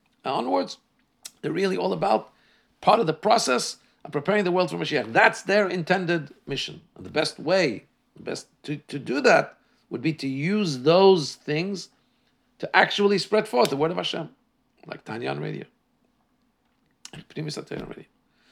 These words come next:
Ches. Now the Rebbe goes another step. This thing that we're saying, that we're using the ch-, the nations, the, the wisdom of the world for a second thing,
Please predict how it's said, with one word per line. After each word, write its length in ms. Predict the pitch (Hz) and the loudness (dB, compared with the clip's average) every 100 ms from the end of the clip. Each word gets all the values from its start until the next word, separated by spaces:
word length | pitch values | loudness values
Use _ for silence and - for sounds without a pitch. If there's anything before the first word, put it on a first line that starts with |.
| _ | _
Ches. 460 | - 143 - - - _ _ _ _ _ - | -4 -4 -4 -12 -16 _ _ _ _ _ -6
Now 180 | - | -2
the 140 | 175 185 | 2 2
Rebbe 160 | 170 | 2
goes 280 | 135 127 123 | 0 -2 -2
another 340 | 131 131 123 120 | 0 4 4 2
step. 260 | - - _ - - - _ | -6 -14 _ -20 -16 -16 _
This 360 | - 185 185 - | 8 8 8 4
thing 180 | 123 120 | -6 -6
that 160 | 127 | -6
we're 100 | 135 | -6
saying, 920 | 127 - 127 127 127 131 131 127 127 _ _ _ _ _ _ _ - | -6 -2 -2 -2 -4 -6 -10 -12 -16 _ _ _ _ _ _ _ -10
that 120 | - | -8
we're 120 | 127 | -4
using 340 | 185 165 135 | -4 -4 -6
the 100 | 127 | -8
ch-, 280 | - - 143 - | -8 -10 -14 -10
the 340 | 123 123 - - | -6 -6 -8 -12
nations, 560 | - 127 135 - 131 | -10 -6 -6 -8 -10
the, 160 | - 135 | -8 -6
the 120 | 123 | -4
wisdom 380 | 123 135 117 135 | -4 -4 -4 -8
of 80 | 120 | -4
the 80 | 131 | -2
world 320 | 131 123 120 | -2 -2 -4
for 120 | 131 | -8
a 40 | |
second 460 | 123 - 135 185 180 | -6 -6 -6 -6 -6
thing, 500 | 127 120 120 120 | -6 -6 -10 -16